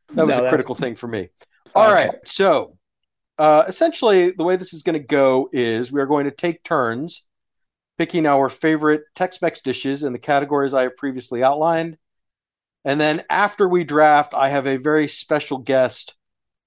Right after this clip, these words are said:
Speaker 1: coming on who will review the draft results and declare his opinion about who the winner is. I am not going to share the name of the special guest judge because I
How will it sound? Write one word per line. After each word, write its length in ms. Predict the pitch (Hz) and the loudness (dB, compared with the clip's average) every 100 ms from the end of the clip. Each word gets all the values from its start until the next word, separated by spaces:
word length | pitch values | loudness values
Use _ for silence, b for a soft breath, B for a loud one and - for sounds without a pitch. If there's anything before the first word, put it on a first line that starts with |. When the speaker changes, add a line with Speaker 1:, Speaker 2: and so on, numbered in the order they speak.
| _ | _
Speaker 1:
coming 260 | - 165 160 | -2 0 2
on 360 | 151 139 131 131 | 2 4 2 0
who 200 | 131 123 | -4 -2
will 360 | 127 123 120 | 2 2 2
review 320 | 135 123 180 | -2 -6 -4
the 100 | 190 | -4
draft 340 | 165 151 139 - | 0 2 2 0
results 640 | 131 135 127 123 - - _ _ _ _ _ | 0 2 2 0 -6 -16 _ _ _ _ _
and 280 | - 131 131 | -4 -4 -2
declare 720 | 127 - 151 135 131 131 139 _ _ | -6 -4 0 4 4 4 0 _ _
his 220 | - 175 151 | -4 -2 -2
opinion 500 | - 147 135 127 139 | -4 -4 -2 -4 -6
about 320 | 113 123 120 | -2 -2 0
who 80 | 131 | -4
the 100 | 120 | -4
winner 260 | 113 98 - | -6 -8 -12
is. 200 | - - _ _ _ _ - | -20 -20 _ _ _ _ 0
I 200 | 127 139 | 2 2
am 120 | 139 | 2
not 200 | 151 156 | 0 0
going 280 | 151 143 139 | 0 -2 -4
to 340 | - 120 120 | -8 -8 -8
share 340 | - - 185 196 | -10 -4 -2 0
the 80 | 175 | 0
name 260 | 156 151 | -2 -2
of 100 | 147 | -4
the 380 | 135 135 127 127 - _ _ _ _ _ | -4 -4 -4 -6 -12 _ _ _ _ _
special 260 | - 170 160 | -2 0 0
guest 300 | 143 139 - | 0 -2 0
judge 320 | 151 139 135 | 2 2 0
because 300 | 131 - 127 - | -8 -6 -6 -4
I 140 | 127 | -8